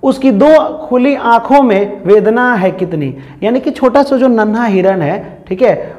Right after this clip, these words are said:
वो उस, ये चीज़ देख करके काफ़ी लेखक बहुत दुखी हैं, ठीक है,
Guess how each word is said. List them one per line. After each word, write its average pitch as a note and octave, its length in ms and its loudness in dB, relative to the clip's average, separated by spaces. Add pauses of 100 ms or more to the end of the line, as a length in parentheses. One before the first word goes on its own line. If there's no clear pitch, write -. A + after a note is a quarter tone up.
(140)
वो G#3+ 80 2
उस, G#3 280 -6
ये A#3+ 180 2
चीज़ A#3 240 0
देख A3+ 260 0
करके A3 240 -4
काफ़ी G#3+ 320 -4
लेखक G#3 460 -2
बहुत F#3 360 2
दुखी G3 400 2
हैं, - 480 -6
ठीक G3 140 -4
है, A3+ 140 2